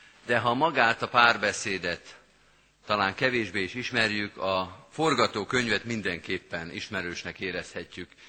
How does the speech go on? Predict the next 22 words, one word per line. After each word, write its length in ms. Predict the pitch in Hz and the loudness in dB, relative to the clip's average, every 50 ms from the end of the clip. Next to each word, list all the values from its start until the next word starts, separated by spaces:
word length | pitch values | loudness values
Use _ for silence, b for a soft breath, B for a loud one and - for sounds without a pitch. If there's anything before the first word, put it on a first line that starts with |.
| B B B B B | B B B B B
hiszen 320 | - 110 - - 104 98 | -12 -8 -2 -2 -2 -2
szinte 380 | 92 - 175 180 165 123 131 113 | -2 -2 -4 -4 -2 -2 -2 -2
mindig 340 | 113 117 113 101 104 90 98 | -2 -2 -4 -6 -6 -4 -4
így 180 | 107 101 90 | -4 -4 -4
zajlik 640 | 80 - 98 95 92 87 85 82 85 - - - - - | -4 -2 0 0 0 0 -2 -6 -10 -12 -14 -20 -20 -20
a 120 | - 82 | -20 -16
történet. 760 | - - 107 117 - - - 143 139 135 139 135 135 - - - B B B B B B B B B B B B B | -10 -6 -4 -4 -4 -4 -4 -2 -2 0 0 -2 -2 -6 -14 -20 B B B B B B B B B B B B B
Jézus 400 | - 113 127 127 104 98 95 - | -4 -2 -2 -2 -2 -4 -10 -6
tanít, 560 | - - 127 127 127 127 123 117 - - - - - - - - | 0 2 2 2 2 0 -2 -4 -8 -14 -20 -20 -20 -20 -20 -14
Jézus 400 | 98 101 104 95 87 87 80 - | -10 -8 -8 -8 -8 -12 -12 -6
gyógyít, 640 | - 110 120 123 123 107 113 117 117 - - - - - _ B B B B B B B - | -4 -2 -2 -2 -2 -4 -4 -6 -8 -8 -14 -20 -20 -20 _ B B B B B B B -8
Jézus 560 | 101 113 117 113 107 107 101 - - - - - _ _ _ _ _ | -4 -4 -2 -2 -4 -4 -4 -4 -4 -4 -6 -10 _ _ _ _ _
végzi 420 | - 110 123 139 143 120 107 120 | -4 0 2 2 2 0 0 -2
a 80 | 98 85 | -2 -2
saját 440 | - - 120 117 110 95 76 69 - | -2 0 2 2 2 2 0 -2 -6
szolgálatát, 1000 | - - 117 120 127 120 120 117 117 113 110 107 - 113 101 101 98 - - - B B B B B B | -8 -6 -6 -6 -2 0 0 0 2 0 -2 -2 0 0 0 0 0 -6 -10 -20 B B B B B B
és 80 | - - | -14 -12
akkor 140 | 95 110 120 | -8 -4 -2
megjelennek 760 | 143 170 165 123 123 113 110 110 113 113 110 104 95 87 - | 0 0 0 2 4 4 4 4 2 0 0 0 -2 -2 -2
valakik, 720 | 90 87 95 98 104 113 - - - 143 139 - - - _ _ _ _ _ _ _ - | -4 -4 0 0 0 0 0 -2 -6 -6 -8 -10 -14 -20 _ _ _ _ _ _ _ -6
főpapok, 720 | - 113 117 110 - 120 110 104 - - 110 104 - - - | -4 -2 -2 -2 0 0 -2 -2 -2 -6 -6 -6 -8 -8 -6
vének, 640 | 95 104 104 107 107 104 104 104 107 - - - | -4 -2 -2 0 0 0 0 -2 -2 -4 -8 -20